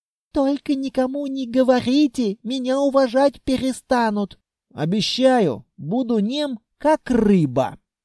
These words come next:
Перед самым торжественным ужином ко мне подошёл Урубука.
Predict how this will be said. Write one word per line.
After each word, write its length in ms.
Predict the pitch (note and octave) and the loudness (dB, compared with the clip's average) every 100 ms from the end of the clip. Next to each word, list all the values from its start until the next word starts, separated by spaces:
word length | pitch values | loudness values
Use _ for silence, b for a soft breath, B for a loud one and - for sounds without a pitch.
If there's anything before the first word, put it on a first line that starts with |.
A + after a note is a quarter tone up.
| _ - | _ -2
Перед 320 | D3 C#3+ - | 0 0 -4
самым 400 | A3 B3 G#3+ E3 | -4 -2 0 0
торжественным 920 | D3 C3+ C#3 A3+ G3 D#3 D3+ C3+ C3 | 0 0 2 0 0 -4 -6 -6 -8
ужином 580 | - A#3+ B3 E3 C3+ B2 | -4 -2 0 0 -4 -6
ко 140 | C3+ B2+ | -8 -8
мне 260 | C#3+ G#3 | -4 -4
подошёл 640 | E3 C#3 B2 - D#3 E3+ - | -2 0 -2 0 0 0 0
Урубука. 1000 | D#3+ D#3+ C#3+ C#3 E3+ D#3+ C3 A#2+ A2 | 0 0 0 2 4 2 0 -4 -6